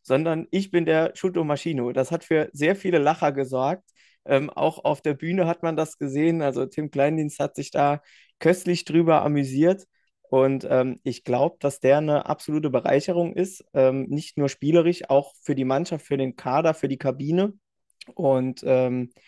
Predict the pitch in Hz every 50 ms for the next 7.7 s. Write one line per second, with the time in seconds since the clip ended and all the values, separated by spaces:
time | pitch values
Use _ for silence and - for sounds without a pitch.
0 | _ - _ _ _ _ 123 117 117 113 - - 127 120 147 151 156 143 - -
1 | 143 143 - 151 135 156 143 131 123 131 123 - - 127 135 147 160 165 - -
2 | _ _ _ _ _ _ _ _ _ 135 143 147 - 151 139 - - 123 131 147
3 | 165 165 151 147 156 160 160 156 135 131 139 131 135 139 139 139 139 139 - -
4 | 139 139 139 - - - 139 123 139 156 156 - 165 165 160 156 - - - 143
5 | 147 147 - 151 139 139 139 - _ 135 127 135 139 147 - - 123 - - -
6 | 175 190 190 - - 131 131 - 156 - - - 156 - - 170 160 - - 156
7 | 147 - - 143 - - - 139 - 139 135 139 143 -